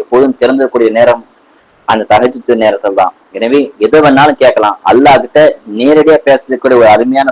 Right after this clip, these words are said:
சந்தர்ப்பம், ஒரு அருமையான வாய்ப்பு என்ன சொன்னா தஹஜ்ஜுத் தொழுகை நேரம் தான். அது இல்லாம இன்னும் நிறைய சிறப்புகளை சொல்றாங்க. இது பயான் பேசுற நேரம் கிடையாது. சில, சில, சில சின்ன சின்ன குறிப்பு மட்டும் நான் உங்களுக்கு சொல்றேன். இந்த தொழுகையினால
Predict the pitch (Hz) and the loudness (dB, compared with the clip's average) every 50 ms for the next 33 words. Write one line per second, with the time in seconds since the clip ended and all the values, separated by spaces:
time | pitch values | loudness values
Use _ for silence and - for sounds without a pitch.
0 | - - 117 120 123 131 127 123 - 139 127 113 107 107 107 107 110 110 120 123 | -4 -6 -6 -2 0 0 0 0 0 -2 0 2 2 2 4 4 2 2 0 -2
1 | 131 135 131 127 120 123 120 - - 117 113 117 117 - 101 104 123 139 - _ | -2 -2 -2 0 0 0 0 0 -2 -4 -4 -6 -10 -12 -10 -6 -6 -8 -8 _
2 | _ _ - - 110 127 147 143 - 131 117 113 110 101 104 104 95 95 92 92 | _ _ -4 -4 -2 -2 -2 -4 -2 -2 -2 -2 -2 0 0 -2 -2 -2 -4 -6
3 | 87 _ _ _ _ _ _ _ _ - - 110 127 135 139 139 147 156 156 147 | -10 _ _ _ _ _ _ _ _ -4 -2 0 2 2 2 4 2 2 2 0
4 | 143 143 131 123 120 123 151 170 175 156 - - 151 151 - 151 151 143 131 - | -2 -2 0 0 2 2 2 2 2 2 0 0 -2 0 0 0 0 0 0 0
5 | 120 110 107 104 98 95 90 - _ _ _ _ - 90 92 90 92 98 117 139 | -2 -2 0 -2 -2 -4 -8 -18 _ _ _ _ -14 -12 -6 -2 0 2 2 2
6 | 143 135 139 135 120 - 120 117 123 131 123 113 117 107 101 98 - 139 160 - | 0 0 0 -2 -2 -2 0 0 2 2 2 0 0 0 2 0 0 -2 -6 -8
7 | _ _ _ _ _ _ _ _ - - - - 139 143 139 139 - - - 143 | _ _ _ _ _ _ _ _ -18 -12 -6 -2 0 0 0 0 -2 -6 -4 -2
8 | 139 139 135 131 143 135 131 127 123 - - 143 143 135 - 135 131 - - 175 | 0 0 0 0 0 0 0 0 -2 -2 -2 -2 -2 -2 0 -2 -2 2 0 0
9 | 185 - 175 160 147 143 - 147 143 135 123 120 113 107 - 117 107 104 95 95 | 0 0 -2 -2 -2 -2 -2 0 0 0 0 0 -2 -4 -4 -4 -2 -2 -2 -2
10 | 92 95 - 117 131 147 143 147 131 127 127 | -4 -6 -2 0 0 2 2 2 2 2 2